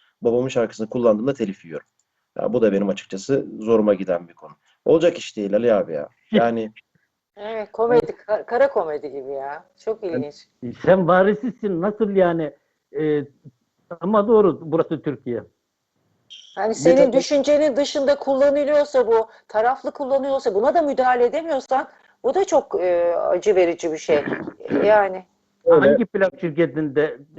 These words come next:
Speaker 3: Çok değişik şirketlerden bir yerde mi?
Speaker 1: Ben bu konuyu henüz bir yere ulaşmadan yeniden açmak istemiyorum bu konuyu. Bizim kendi iç dinamiklerimizle ilgili bir takım sıkıntılarımız var.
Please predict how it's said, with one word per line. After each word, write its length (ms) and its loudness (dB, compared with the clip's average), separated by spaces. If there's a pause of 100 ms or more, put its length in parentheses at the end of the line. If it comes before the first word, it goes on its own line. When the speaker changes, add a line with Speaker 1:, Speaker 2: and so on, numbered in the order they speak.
Speaker 3:
Çok 220 2
değişik 340 -4
şirketlerden 760 -2
bir 60 -2
yerde 280 -2
mi? 180 -14 (520)
Speaker 1:
Ben 340 4 (100)
bu 160 -12
konuyu 480 2 (120)
henüz 320 -4
bir 60 0
yere 100 4
ulaşmadan 720 2
yeniden 360 2
açmak 300 0
istemiyorum 380 -4
bu 40 -8
konuyu. 240 -4
Bizim 200 -6
kendi 260 0
iç 220 -12
dinamiklerimizle 720 0
ilgili 220 -2
bir 60 -20
takım 240 -8
sıkıntılarımız 720 0
var. 140 2